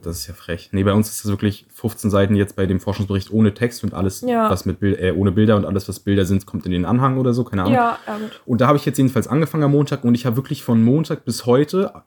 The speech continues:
Speaker 1: also heute noch nicht, aber Montag
Speaker 2: Mhm.
Speaker 1: bis Donnerstag jeden Tag so roundabout vier bis fünf Stunden daran geschrieben
Speaker 2: Nicht
Speaker 1: und habe
Speaker 2: schlecht.
Speaker 1: mittlerweile viereinhalb Seiten zusammen.
Speaker 2: Oh.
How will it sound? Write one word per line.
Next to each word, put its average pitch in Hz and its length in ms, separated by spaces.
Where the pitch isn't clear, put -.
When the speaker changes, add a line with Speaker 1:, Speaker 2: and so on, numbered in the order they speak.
Speaker 1:
also 98 240
heute 110 180
noch 92 120
nicht, 139 180
aber 107 100
Montag 127 240
Speaker 2:
Mhm. - 40
Speaker 1:
bis 127 120
Donnerstag 143 380
jeden 139 260
Tag 135 300
so 123 220
roundabout 120 680
vier 143 240
bis 135 100
fünf 139 240
Stunden 139 300
daran 117 220
geschrieben 143 580
Speaker 2:
Nicht 202 220
Speaker 1:
und 233 120
habe 269 80
Speaker 2:
schlecht. 196 100
Speaker 1:
mittlerweile 123 400
viereinhalb 104 420
Seiten 87 280
zusammen. 82 340
Speaker 2:
Oh. 226 280